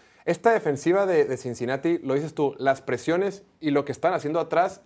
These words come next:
estaban confundiendo mucho a, a Geno Smith. Nunca se sintió cómodo, con todo y que sacó algunos pases, eh, porque terminó completando el, casi el setenta por ciento, setenta, setenta por ciento de sus pases.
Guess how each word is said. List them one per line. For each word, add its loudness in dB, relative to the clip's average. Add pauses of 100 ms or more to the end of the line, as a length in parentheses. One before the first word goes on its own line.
(160)
estaban -6
confundiendo -8
mucho -2
a, -4
a -8
Geno -6
Smith. -4
Nunca -2
se -4
sintió -2
cómodo, 2
con -4
todo 6
y -2
que 0
sacó -2
algunos 2
pases, -2 (340)
eh, 0 (200)
porque -2
terminó 0
completando 0
el, -4 (420)
casi -2
el -2
setenta -4
por -4
ciento, -8
setenta, -10
setenta -12
por -4
ciento -4
de -10
sus -14
pases. -2